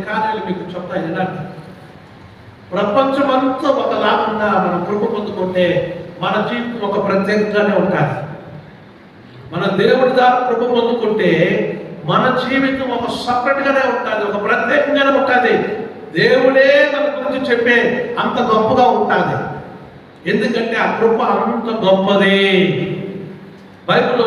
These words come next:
ఒక వ్యక్తి, కృప పొందుకున్న వ్యక్తిని గురించి నేను బైబిల్లో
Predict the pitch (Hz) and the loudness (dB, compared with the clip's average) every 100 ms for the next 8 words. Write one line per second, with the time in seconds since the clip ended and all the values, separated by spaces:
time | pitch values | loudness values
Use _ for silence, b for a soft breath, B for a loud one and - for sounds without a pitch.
0 | 214 208 208 208 233 233 233 220 247 240 | 2 0 2 2 2 0 -2 0 0 0
1 | - 233 220 202 208 208 202 208 208 202 | -2 -2 -2 0 2 2 4 4 4 2
2 | - - - - 180 185 185 220 - 196 | 2 0 -8 -4 0 0 2 0 2 -2